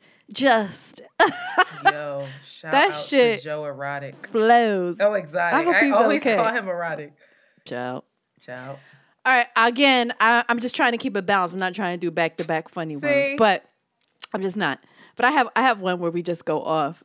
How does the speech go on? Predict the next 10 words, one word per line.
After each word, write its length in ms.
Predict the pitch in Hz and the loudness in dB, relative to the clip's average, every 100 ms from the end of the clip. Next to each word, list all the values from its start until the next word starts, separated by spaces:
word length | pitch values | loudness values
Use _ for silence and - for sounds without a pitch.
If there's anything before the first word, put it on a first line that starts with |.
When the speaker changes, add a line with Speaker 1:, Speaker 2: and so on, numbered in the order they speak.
| _ | _
Speaker 1:
Um, 520 | 247 254 240 208 190 - _ _ _ _ _ _ _ | 4 6 4 0 -8 -14 _ _ _ _ _ _ _
so 560 | - - 302 294 277 240 | -8 2 4 4 2 -4
this, 440 | 233 508 - - | 0 0 0 -10
this 340 | - 240 427 - | -8 -2 0 -2
feels 380 | - 339 320 262 | -6 -2 -2 -2
very 360 | 220 262 262 | -2 0 -2
full 320 | 247 - 214 208 | -4 -4 -2 -2
circle 580 | - 185 185 180 165 - | -2 -4 -2 -2 -4 -6
for 300 | - 180 160 | -8 -4 -4
me 680 | 160 165 175 196 254 349 | -4 -4 -2 0 0 -2